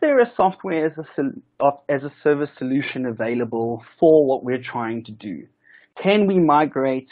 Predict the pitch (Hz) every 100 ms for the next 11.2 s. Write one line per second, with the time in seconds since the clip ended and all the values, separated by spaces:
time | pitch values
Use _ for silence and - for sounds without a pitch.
0 | - 120 127 165 147 - 143 - 139 -
1 | 143 139 139 131 131 127 120 131 131 135
2 | 131 127 131 - - - _ _ _ _
3 | _ _ - 135 123 139 131 135 131 _
4 | - 127 123 120 123 127 120 120 104 -
5 | 87 - - 139 123 135 131 - - -
6 | 131 123 120 87 95 101 - 62 - _
7 | _ _ 117 - - - _ 139 135 131
8 | - - 180 170 - _ 135 - 143 147
9 | 156 - 147 139 139 135 131 - 139 131
10 | 135 - _ _ _ - 123 151 180 233
11 | 240